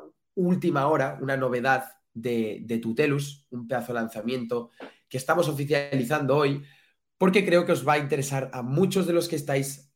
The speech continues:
os formáis parte de la audiencia de Cripto al Día. Cripto al Día resumimos noticias relevantes del ecosistema, pero nunca cruzamos más de la frontera de la actualidad. Hay algunos que me han contactado por si interesados en acceder a una formación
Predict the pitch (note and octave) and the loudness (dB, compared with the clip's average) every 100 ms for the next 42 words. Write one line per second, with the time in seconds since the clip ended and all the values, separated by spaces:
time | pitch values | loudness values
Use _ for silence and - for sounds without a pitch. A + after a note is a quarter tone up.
0 | - B2 - - - A#2+ C3 C3 - B2+ | -12 -12 -12 -16 -10 -4 -2 -2 -4 -6
1 | A#2 B2+ B2 A#2 A#2 A2 A2+ A#2 A#2 B2 | -4 -4 -4 -4 -4 -2 -2 -4 -4 -6
2 | A2+ - A2+ A#2 A#2 G#2+ A2+ E3+ - - | -6 -6 -6 -6 -6 -6 -4 -2 -2 -6
3 | _ _ _ _ _ - F#3+ G3+ F3+ F#3+ | _ _ _ _ _ -2 2 4 4 2
4 | D#3 C#3+ C#3 D3 C#3+ C3+ A2+ - F3 E3+ | 2 -2 -4 -4 -4 -4 -6 -6 -6 -2
5 | D3+ C3 C3 C3 B2 A#2+ A#2 A2 A#2 A#2 | -2 0 0 -2 -4 -6 -6 -8 -8 -6
6 | C#3 - F3 F3 - - G3+ G3 F#3 F3 | -6 -2 -2 -2 -4 -4 -2 2 0 0
7 | F3+ D3+ C#3+ C#3+ C#3+ C#3+ C3 A#2+ B2 A#2 | -4 -2 -2 -2 -2 -2 -4 -4 -4 -4
8 | A#2+ A2 A2+ A2+ G#2+ G2+ - - F#2+ G2+ | -6 -6 -4 -4 -4 -8 -10 -10 -8 -4
9 | A#2 - _ _ _ _ _ _ - E3 | -4 -6 _ _ _ _ _ _ 0 2
10 | D#3+ D#3 A3+ F#3 D#3+ D3 C#3 C#3+ B2 A#2 | 4 4 4 4 0 -2 -2 -4 -6 -8
11 | - D#3 C3 C3+ - - B2+ - B2 A#2 | -4 -2 0 -2 -6 -8 -6 -6 -2 -2
12 | G#2+ F#2 - _ A#2 A2+ A2 B2 D3 C#3 | -2 -6 -16 _ -10 -8 -6 -2 0 0
13 | C#3 - A#2+ A2+ - A#2 - A#2+ F3+ C#3 | -4 -12 -10 -10 -10 -20 -8 -2 0 0
14 | C3+ C3 B2+ A#2 A2+ C3 A#2+ - | -2 -4 -4 -4 -4 -4 -4 -6